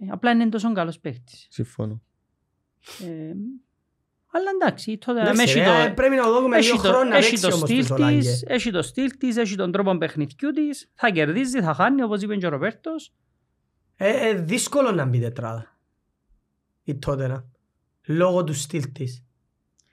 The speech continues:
Speaker 1: Ναι, αλλά τότε να μάθεις να λένε και λαλείς ότι, ε, ε, ε,
Speaker 3: Όχι.
Speaker 1: να χάσει.
Speaker 3: Όχι, να δέρει πολλά πιθανόν. Ειδικά χωρίς το Rice. Αλλά την άλλη εβδομάδα away, λέω τώρα,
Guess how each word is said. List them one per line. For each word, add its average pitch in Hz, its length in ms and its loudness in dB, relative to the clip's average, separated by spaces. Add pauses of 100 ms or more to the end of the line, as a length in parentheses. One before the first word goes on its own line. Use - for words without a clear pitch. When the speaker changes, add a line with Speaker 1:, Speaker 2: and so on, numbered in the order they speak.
(220)
Speaker 1:
Ναι, 269 160 0
αλλά 233 220 2
τότε 247 200 0
να 247 120 2
μάθεις 226 240 -2
να 247 180 0
λένε 226 120 2
και 247 100 -2
λαλείς 240 280 2
ότι, 151 220 0
ε, 139 300 0
ε, - 300 -4
ε, 151 140 -4
Speaker 3:
Όχι. - 120 4
Speaker 1:
να 147 120 2
χάσει. 135 520 -4 (920)
Speaker 3:
Όχι, 285 360 0 (680)
να 202 200 2
δέρει 240 320 6
πολλά 139 300 2
πιθανόν. 123 540 0 (260)
Ειδικά 165 300 2
χωρίς 190 320 0
το - 100 -4
Rice. 113 460 -4 (520)
Αλλά 202 260 2
την 214 160 2
άλλη 262 280 2
εβδομάδα 170 720 2
away, 175 420 2
λέω 170 280 4
τώρα, 139 180 2